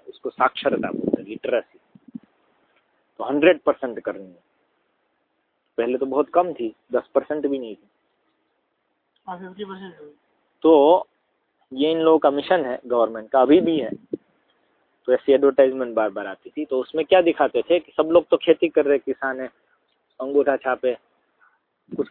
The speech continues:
Speaker 1: पढ़ नहीं सकते, कुछ लिख नहीं सकते। तो अभी उन लोगों को पढ़ना लिखना सीखने को बोलते तो बोलते, हमको क्या जरूरत है पढ़ना लिखना सीखने की? कुछ नहीं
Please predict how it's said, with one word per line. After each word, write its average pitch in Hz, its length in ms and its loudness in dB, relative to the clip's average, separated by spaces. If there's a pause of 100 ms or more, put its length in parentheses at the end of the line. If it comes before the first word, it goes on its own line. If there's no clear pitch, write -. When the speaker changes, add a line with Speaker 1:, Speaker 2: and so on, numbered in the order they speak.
(160)
Speaker 1:
पढ़ 151 180 2
नहीं 143 180 -8
सकते, 123 360 -6
कुछ 120 220 -8
लिख 127 180 -2
नहीं 131 260 -6
सकते। 113 460 -8 (2250)
तो 135 60 2
अभी 139 120 0
उन 147 320 -4
लोगों 170 260 6
को 165 100 2
पढ़ना 156 340 2
लिखना 165 280 -2
सीखने 170 340 -2
को 160 100 0
बोलते 160 320 6
तो 156 80 -6
बोलते, 175 220 2
हमको 165 280 -2
क्या - 220 -4
जरूरत 135 420 2
है 107 60 -8
पढ़ना 113 300 -6
लिखना 104 280 -14
सीखने - 520 -20
की? - 100 -20
कुछ 117 220 -4
नहीं 120 120 -10